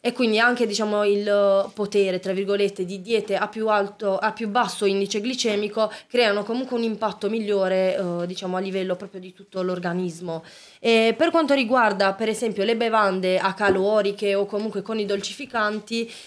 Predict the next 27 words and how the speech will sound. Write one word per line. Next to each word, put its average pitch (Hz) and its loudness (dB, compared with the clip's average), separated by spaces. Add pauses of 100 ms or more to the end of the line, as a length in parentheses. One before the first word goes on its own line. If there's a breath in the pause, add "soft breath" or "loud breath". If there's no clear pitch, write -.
(120 loud breath)
da 240 2
un 285 0
certo 339 2
punto 285 -2
di 240 -2
vista 233 -2 (380)
possono 254 0
sembrare 233 2
migliori 220 2
rispetto 196 -2
a 196 -4
quelle, 196 2 (240 loud breath)
eh, 196 4
gassate 214 2
e 185 -2
zuccherate, 196 0 (240 loud breath)
eh, 226 2
però 294 4
effettivamente 247 0
anche 233 0
il 226 -4
dolcificante, 208 -4
diciamo, 190 -8
crea 196 -4
comunque 208 -12
un, 190 -14
eh, 185 -6